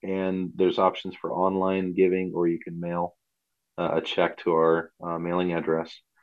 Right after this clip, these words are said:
Um, that, you know, that's always a blessing, you know, because, Steve, the background that you and I both share growing up with Pastor Chuck Smith as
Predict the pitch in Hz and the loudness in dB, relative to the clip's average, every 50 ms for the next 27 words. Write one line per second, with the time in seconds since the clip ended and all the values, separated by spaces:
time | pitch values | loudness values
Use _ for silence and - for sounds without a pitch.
0 | _ _ _ _ _ - 90 87 85 82 82 82 - - _ _ _ _ _ _ | _ _ _ _ _ -2 0 2 2 2 0 -2 -4 -10 _ _ _ _ _ _
1 | _ - 123 123 120 120 - - 135 131 131 135 151 151 175 165 156 151 156 131 | _ 0 2 4 4 2 4 4 4 6 8 6 6 6 6 6 6 6 6 4
2 | 113 127 135 135 135 - - 104 101 98 101 101 101 104 104 - 117 107 98 98 | 4 4 4 4 2 -2 -6 -6 -4 -2 0 0 0 0 0 2 2 2 2 2
3 | - _ _ _ _ _ _ _ _ _ _ - - - 123 123 110 - - - | -2 _ _ _ _ _ _ _ _ _ _ -20 -18 -16 -14 -14 -14 -14 -6 -2
4 | 131 127 123 117 113 110 98 120 120 123 120 - 123 117 110 104 92 - 110 117 | 2 4 4 4 4 4 4 4 4 4 2 2 0 2 2 0 2 2 2 2
5 | 110 107 107 110 101 107 104 95 - - - - 120 120 113 104 98 95 98 - | 4 4 2 2 0 -2 -4 -4 -4 -8 -6 0 2 2 4 4 2 2 0 -4
6 | _ _ _ _ 107 101 98 98 98 104 107 104 101 - - 92 92 98 95 95 | _ _ _ _ -6 -6 -4 -4 -2 0 0 0 0 -2 -4 -4 -2 2 2 2
7 | 95 95 - _ _ _ _ _ _ _ _ _ _ - 110 110 110 - - - | 2 0 -4 _ _ _ _ _ _ _ _ _ _ -2 -2 -2 -2 -6 -10 -4
8 | - 117 - - - - - 117 113 113 110 110 - 104 98 95 95 - - | -2 -2 -2 -2 -4 -8 -2 2 2 2 2 2 0 0 0 0 0 -2 -10